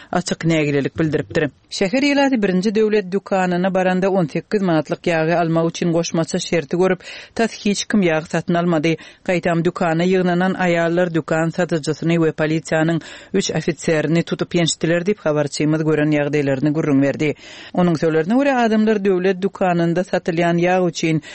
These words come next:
möhleti geçen şireli suwlaryň gymmat bahadan satylmagyny galplyk diýip atlandyrypdyr we sowda işgärlerini halkyň mätäçliginden peýda alanmakda aýplapdyr.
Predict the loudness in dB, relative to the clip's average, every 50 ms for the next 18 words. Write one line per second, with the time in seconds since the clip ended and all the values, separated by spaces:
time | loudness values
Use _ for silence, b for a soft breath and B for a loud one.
0 | B B B _ 0 0 0 0 -2 -2 0 0 0 0 0 0 0 0 0 0
1 | 0 0 2 2 2 2 2 0 0 -2 0 -2 0 2 2 2 2 0 0 0
2 | 0 0 -2 -2 -2 -4 -4 -2 -2 0 0 0 0 0 -2 -2 -2 0 0 2
3 | 2 2 2 2 2 2 2 0 B B B B B B -4 -2 0 0 0 -2
4 | -4 -4 -4 -2 -2 -2 -2 -2 -2 -2 -2 -2 -2 -2 0 0 0 0 0 -2
5 | -4 -2 -2 0 0 2 0 0 -2 -2 -2 -2 0 0 0 0 0 0 -2 -2
6 | -2 -2 -2 -2 0 0 0 0 0 0 0 0 B B B B B -4 -2 -2
7 | -2 0 0 2 2 4 2 2 0 0 -2 -2 -2 -4 -4 -4 -2 -2 0 0
8 | 0 -2 0 0 0 0 2 2 0 0 2 2 2 2 0 -2 -2 -2 -2 -2
9 | -2 -2 -2 -2 -2 -4 -4 -4 -4 -4